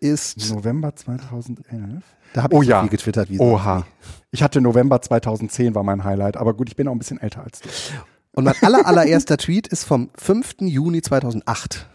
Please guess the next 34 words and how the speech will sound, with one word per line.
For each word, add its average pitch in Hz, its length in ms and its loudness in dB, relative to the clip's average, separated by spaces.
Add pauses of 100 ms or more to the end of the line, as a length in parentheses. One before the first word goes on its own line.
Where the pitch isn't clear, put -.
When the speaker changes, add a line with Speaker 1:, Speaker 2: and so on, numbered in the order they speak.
(640)
Speaker 2:
Oh, 151 300 0
meiner 147 280 4
vom, 143 380 0
äh, 123 300 2 (200)
äh, - 40 -2
April, 175 560 0 (260)
äh, 117 260 -4
zweitausendacht. 120 720 -6 (140)
Speaker 1:
Ach, - 160 -4
du - 120 -18
bist - 220 -16
noch - 200 -16
früher. 104 400 -14
Speaker 2:
Ja, 117 340 4
natürlich. 123 580 -2
Äh, 120 140 0
ich 139 160 -10
war 123 260 2
Early 143 380 0
Adopter, 110 400 -8 (100)
ne? 135 180 -4 (140)
Speaker 1:
Okay. 117 280 -2
Speaker 2:
Äh, 127 200 4
und 135 220 -2
zwar, 160 640 2
äh, 131 260 0
ein 139 100 -4
Speaker 1:
Genau. 127 180 0
Speaker 2:
Republika-Tweet. 117 540 -4 (320)
Ähm, 139 500 2 (360)
bin 160 160 -4
auf 151 80 -8
der 151 100 -4
Republika. 740 400 -2